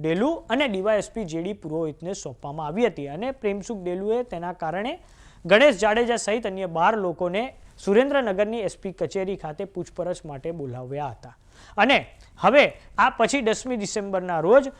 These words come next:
સુરેન્દ્રનગરના એસ પી પ્રેમસુખ ડેલુ રાજકુમાર જાટ કેસમાં આ કેસની તપાસને લઈને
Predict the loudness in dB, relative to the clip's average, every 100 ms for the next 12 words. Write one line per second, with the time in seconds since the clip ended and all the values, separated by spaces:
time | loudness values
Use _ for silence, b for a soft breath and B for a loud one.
0 | b -8 2 6 6 6 4 2 2 2
1 | -2 0 -2 0 -4 -2 -4 -4 -6 -8
2 | 2 8 8 6 2 -12 _ _ -20 -20
3 | -20 _ _ b b b 6 6 6 4
4 | 6 6 6 6 4 0 -2 0 2 2
5 | b b b 2 4 4 4 4 4 -2
6 | 0 2 6 8 6 2 0 0 -2